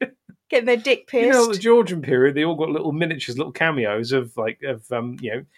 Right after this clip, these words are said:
Speaker 2: kings and queens, they all carry little miniature pictures of them.
Speaker 1: Yeah, yeah, that's the same.
Speaker 2: Yeah.
Speaker 1: Yeah.
Speaker 2: <laughs> So it's a natural evolution of that.
Speaker 1: Yeah, yeah, yeah. What, evolution? What? I mean, back, back in the past.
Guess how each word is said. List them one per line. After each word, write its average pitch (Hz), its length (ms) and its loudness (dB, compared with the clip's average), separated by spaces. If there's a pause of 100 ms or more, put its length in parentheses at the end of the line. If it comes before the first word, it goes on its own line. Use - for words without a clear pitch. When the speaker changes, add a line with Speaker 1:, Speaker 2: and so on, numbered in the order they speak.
(200)
Speaker 2:
kings 127 260 0
and 120 100 -4
queens, 123 260 -4
they 131 60 2
all 135 60 2
carry 135 240 0
little 135 160 -6
miniature 127 320 -6
pictures 117 300 -4
of 101 140 -10
them. 403 100 8
Speaker 1:
Yeah, 466 160 8
yeah, 370 80 8
that's 339 200 4
the 233 60 -8
same. 220 340 -4
Speaker 2:
Yeah. 262 260 -2 (120)
Speaker 1:
Yeah. 302 240 2 (100)
Speaker 2:
<laughs> - 120 -10
So - 260 0
it's 190 140 -6
a 190 40 0
natural 190 340 4
evolution 196 420 2
of 196 80 -6
that. 233 200 -2 (100)
Speaker 1:
Yeah, 330 180 6
yeah, 294 200 4 (100)
yeah. 247 120 -6 (240)
What, 262 160 -6
evolution? 254 480 -2
What? 202 220 -6
I 254 80 0
mean, 254 160 2
back, - 240 2 (160)
back 254 160 -12
in 240 80 -10
the 226 80 -20
past. 233 440 -2